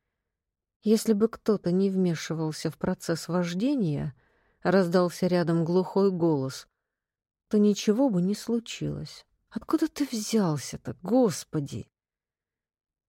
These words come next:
Она говорила, уткнувшись лицом в руки, лежащие на руле. Слова прозвучали безжизненно, устало, беспросветно как-то. Иван не нашелся, что сказать. Честно и прямо. Из лесу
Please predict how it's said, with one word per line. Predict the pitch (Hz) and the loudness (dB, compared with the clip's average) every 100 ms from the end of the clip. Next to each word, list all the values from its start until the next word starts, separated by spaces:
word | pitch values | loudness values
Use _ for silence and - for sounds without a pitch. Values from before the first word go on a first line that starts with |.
| _ | _
Она | - 185 220 | 2 4 6
говорила, | 208 208 214 233 185 | 4 4 4 4 2
уткнувшись | 175 - 220 220 202 196 - | 0 0 4 4 2 -2 0
лицом | 180 175 - 220 185 | 0 0 0 2 2
в | 170 | 2
руки, | 226 190 | 0 0
лежащие | 165 165 175 170 - 170 | 2 2 0 -2 -4 -2
на | 165 175 | 0 0
руле. | 185 170 143 - - _ - | 0 -2 -6 -12 -18 _ -8
Слова | - - 254 | -2 0 0
прозвучали | 190 170 170 170 - 202 | 0 0 0 0 0 0
безжизненно, | 165 160 151 151 233 202 151 139 135 | 0 0 0 0 0 2 0 -2 -4
устало, | - - 220 202 156 | -10 -2 0 2 0
беспросветно | 147 - - 208 - 262 240 - 123 | -4 -2 0 0 -2 -2 -2 -6 -10
как-то. | - - - - - _ _ _ _ _ - | -10 -12 -14 -14 -16 _ _ _ _ _ 0
Иван | 160 170 165 156 | 4 4 4 4
не | 156 | 4
нашелся, | 170 180 - 135 120 131 | 2 0 -2 -4 -4 -8
что | - 135 | -8 -8
сказать. | - 143 135 - - _ _ _ _ | -6 -6 -6 -10 -14 _ _ _ _
Честно | - 247 - 135 | 0 0 0 -8
и | - 165 | -4 -4
прямо. | - 139 131 - 135 _ _ _ | -2 -4 -4 -8 -14 _ _ _
Из | 160 135 147 | -2 0 0
лесу | 147 208 220 - | 2 0 -2 -10